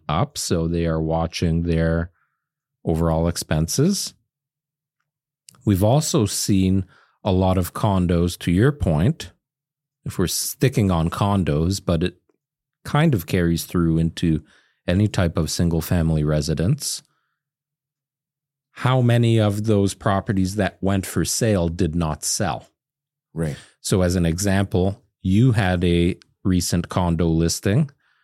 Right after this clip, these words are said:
Speaker 1: which, quite frankly, it was overpriced for quite some time. We knew that.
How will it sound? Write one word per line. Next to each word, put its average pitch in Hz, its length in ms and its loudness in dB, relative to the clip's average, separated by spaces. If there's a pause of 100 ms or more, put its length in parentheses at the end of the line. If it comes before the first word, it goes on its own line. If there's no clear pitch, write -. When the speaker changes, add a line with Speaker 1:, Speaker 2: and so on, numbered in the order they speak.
(300)
Speaker 1:
which, 87 600 0 (460)
quite 82 220 -2
frankly, 90 340 0
it 82 80 -2
was 82 160 -2
overpriced 85 760 0
for 80 280 -2
quite 87 340 -4
some 76 220 -4
time. 120 460 0 (760)
We 90 100 2
knew 95 220 4
that. 104 420 0